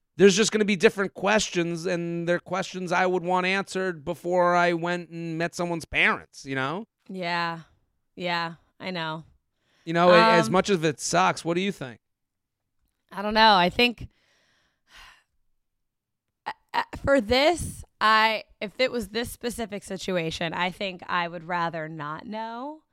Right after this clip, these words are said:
Speaker 2: because, again, I'm assuming that this is happening anyways.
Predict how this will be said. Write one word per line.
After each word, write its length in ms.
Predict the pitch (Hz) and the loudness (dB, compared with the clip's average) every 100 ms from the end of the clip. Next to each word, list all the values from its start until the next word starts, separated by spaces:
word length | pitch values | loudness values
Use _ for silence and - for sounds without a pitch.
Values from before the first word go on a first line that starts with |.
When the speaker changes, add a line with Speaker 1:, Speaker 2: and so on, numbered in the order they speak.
| _ _ _ _ _ | _ _ _ _ _
Speaker 2:
because, 600 | 254 240 247 220 208 - _ _ - | 2 4 6 6 2 -4 _ _ -8
again, 600 | 202 240 226 214 214 220 - _ _ _ _ _ _ _ _ _ _ - | 2 6 6 4 0 -12 -20 _ _ _ _ _ _ _ _ _ _ 0
I'm 220 | 233 269 | 4 4
assuming 480 | 302 - 254 247 233 | 2 -2 -2 -2 -2
that 140 | 202 | -4
this 180 | 220 196 | -4 -4
is 120 | 196 | -4
happening 540 | - 185 180 180 165 - | 0 2 0 -4 -10 -10
anyways. 720 | - - - 60 - - | -10 -10 -10 -12 -14 -20